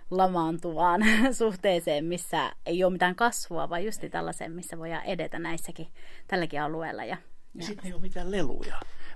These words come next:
Speaker 2: vaan ne on työkaluja. Esimerkiksi mä, jos mä puhun, niinku, itsestäni, niin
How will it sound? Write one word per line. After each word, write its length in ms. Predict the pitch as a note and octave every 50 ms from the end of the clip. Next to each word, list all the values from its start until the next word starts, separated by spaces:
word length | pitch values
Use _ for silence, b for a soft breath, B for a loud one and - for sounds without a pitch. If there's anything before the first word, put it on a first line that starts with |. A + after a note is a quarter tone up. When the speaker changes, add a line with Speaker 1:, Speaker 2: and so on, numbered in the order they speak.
| B -
Speaker 2:
vaan 140 | C3+ C3+ C#3+
ne 60 | D3+
on 100 | D3+ C#3
työkaluja. 640 | - B3+ G3 C#3 A2+ - - A#2 A2 - - - -
Esimerkiksi 360 | - - G3+ D#3 - - E3+
mä, 100 | D#3+ D#3+ - - - - - - - - - - - - -
jos 160 | - - -
mä 100 | F3 D#3
puhun, 200 | D#3 - F3+ E3+
niinku, 160 | E3+ D3+ F#3
itsestäni, 560 | G#3 G3+ - - C3+ - - - A#2+ A#2+ A#2+
niin 140 | B2 C3+ -